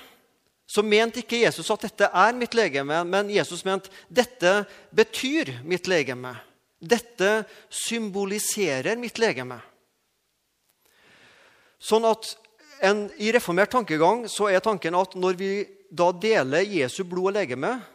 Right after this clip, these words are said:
så er det ikke Jesu blod og legeme, det, det er bare et symbol på det. Og sant å si, denne tankegangen har nok sneket seg ganske mye inn også i luthersk sammenheng, at brød og vin kun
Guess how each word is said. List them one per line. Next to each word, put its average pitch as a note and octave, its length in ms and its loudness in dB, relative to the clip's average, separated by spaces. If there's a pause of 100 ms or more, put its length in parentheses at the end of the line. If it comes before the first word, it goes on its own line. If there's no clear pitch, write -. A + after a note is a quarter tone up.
(160)
så G#3+ 220 4
er F3 240 2
det D3 100 -6
ikke F#3 160 0
Jesu E3+ 160 -2
blod F3+ 200 0
og G#3 40 0
legeme, C3+ 200 -4
det, D#3+ 120 -4
det F#3 80 0
er F3 60 -2
bare F3 160 2
et - 60 -6
symbol A3 760 -4
på F#3 200 0
det. C3 80 -8 (2000)
Og D3+ 160 -8
sant B3 320 0
å - 40 -6
si, A#3 220 -2
denne G#3 280 0
tankegangen F3+ 560 -2
har F3+ 120 0
nok A3+ 140 -4
sneket C4+ 460 -4
seg G#3+ 220 -4
ganske B3+ 520 -4
mye B3 240 -6 (160)
inn A3 160 -6
også E3 400 -6 (560)
i F3+ 80 -6
luthersk B2 420 -10
sammenheng, A#2 540 -10 (420)
at D#3 240 -6 (800)
brød D#3+ 240 0
og D#3+ 100 -2
vin G3 220 -2
kun G#3 380 -8